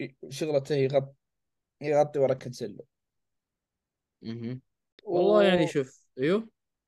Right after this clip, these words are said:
Speaker 1: لا، كمل، كمل، تفضل.
Speaker 2: لا، لا، أسلم. والله، والله تكمل. لا، والله تكمل.
Speaker 1: <laughs> طيب، وشفنا ضد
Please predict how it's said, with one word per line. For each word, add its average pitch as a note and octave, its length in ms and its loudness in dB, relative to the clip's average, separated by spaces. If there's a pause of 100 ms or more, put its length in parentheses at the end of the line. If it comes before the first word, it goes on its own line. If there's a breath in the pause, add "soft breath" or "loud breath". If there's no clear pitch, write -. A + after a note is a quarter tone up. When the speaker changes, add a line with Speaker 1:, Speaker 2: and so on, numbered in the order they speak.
(560)
Speaker 1:
لا، G3+ 160 6
كمل، E3 320 -4
كمل، C3+ 200 -12
تفضل. C3+ 280 -10 (600)
Speaker 2:
لا، A#3+ 120 6
لا، G#3+ 100 10
أسلم. C3 320 4
والله، E3+ 260 8
والله F3+ 180 10
تكمل. D#3 340 2
لا، C3+ 260 2
والله D#3+ 180 8
تكمل. D#3 440 2 (280)
Speaker 1:
<laughs> A3+ 840 -6
طيب، E3+ 340 6
وشفنا G#3 420 4
ضد E3+ 280 2